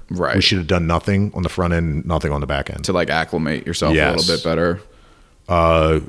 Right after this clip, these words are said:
Speaker 2: s-, the last day we actually, I'm trying to think of the time frame. No, no, no. So we got to Shibuya and we went to Akihabara,
Speaker 1: Mm-hmm.
Speaker 2: which is the neighborhood with the otaku neighborhood, where
Speaker 1: Right.
Speaker 2: all the nerds are.
Speaker 1: Yes.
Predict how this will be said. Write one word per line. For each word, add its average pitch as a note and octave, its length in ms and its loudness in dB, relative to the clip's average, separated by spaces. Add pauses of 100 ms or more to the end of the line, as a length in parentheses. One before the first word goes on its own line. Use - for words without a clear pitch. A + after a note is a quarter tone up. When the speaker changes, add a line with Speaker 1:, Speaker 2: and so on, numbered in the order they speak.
(440)
Speaker 2:
s-, - 320 -4 (440)
the - 100 -8
last F2 600 0
day E2+ 100 2
we E2 180 2
actually, D#2 720 -2 (220)
I'm F#2+ 120 -4
trying A2+ 180 0
to F2 40 0
think - 180 -4
of D2 60 -2
the D#2+ 60 -2
time F2 480 -4
frame. D#2 420 -4
No, A#2 200 4
no, G2 140 4
no. F2+ 180 0 (320)
So - 140 0
we A#2 80 6
got C3+ 100 6
to D#3 80 0
Shibuya G2 580 4
and F2 500 -2
we F#2 200 -2 (220)
went F#2 220 0
to F#2+ 240 2
Akihabara, F2 720 2
Speaker 1:
Mm-hmm. - 280 -14
Speaker 2:
which D#2+ 180 -4
is D2+ 80 -8
the - 100 -4
neighborhood D#2+ 400 2
with D#2+ 340 -4
the D#2+ 180 -2
otaku D#2 480 0
neighborhood, C2+ 460 -4 (560)
where E2+ 140 0
Speaker 1:
Right. D2+ 80 4
Speaker 2:
all E2+ 180 4
the F#2+ 80 0
nerds D#2 360 2
are. - 200 -6
Speaker 1:
Yes. - 440 -2